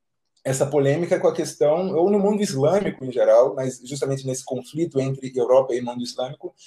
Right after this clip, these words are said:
com charges contra a religião. E o movimento humanista sempre esteve dos lados, do lado das pessoas que, sempre foi crítico à religião, então sempre existiram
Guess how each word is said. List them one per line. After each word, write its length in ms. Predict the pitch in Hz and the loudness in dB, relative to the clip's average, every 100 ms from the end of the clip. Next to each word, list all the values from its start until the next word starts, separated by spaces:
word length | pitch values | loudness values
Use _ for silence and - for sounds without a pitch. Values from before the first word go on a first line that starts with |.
| - - _ | -20 -20 _
com 200 | - 165 | -2 0
charges 480 | 165 156 156 156 139 | 4 6 6 6 0
contra 260 | 156 139 135 | -2 -2 0
a 20 | |
religião. 520 | 139 131 127 113 101 131 | 0 0 0 0 0 -2
E 80 | |
o 60 | 151 | 0
movimento 460 | 170 170 165 170 185 | 0 0 -2 -2 -2
humanista 640 | 165 156 180 - - 202 | -2 0 -2 -2 2 2
sempre 360 | 202 185 190 202 | 2 0 0 -2
esteve 360 | - 170 160 | 0 2 2
dos 180 | 165 160 | 0 4
lados, 580 | 143 139 156 180 - _ _ _ | 6 8 6 0 -8 _ _ _
do 120 | 143 | 2
lado 200 | 143 139 | 6 6
das 140 | 156 160 | 4 0
pessoas 420 | 165 - 156 170 | -2 -2 -2 -2
que, 460 | - 160 139 127 - _ | -4 -2 0 -2 -4 _
sempre 240 | - 190 208 | -6 -2 0
foi 200 | 214 202 | 2 2
crítico 420 | 196 202 - 135 | 2 0 2 2
à 60 | 117 | 2
religião, 520 | 117 120 110 110 120 | 2 -2 0 0 -2
então 220 | 117 139 | -4 -6
sempre 320 | 156 180 190 | -4 -4 0
existiram 640 | 170 165 - 156 151 135 | -2 -2 -6 0 2 2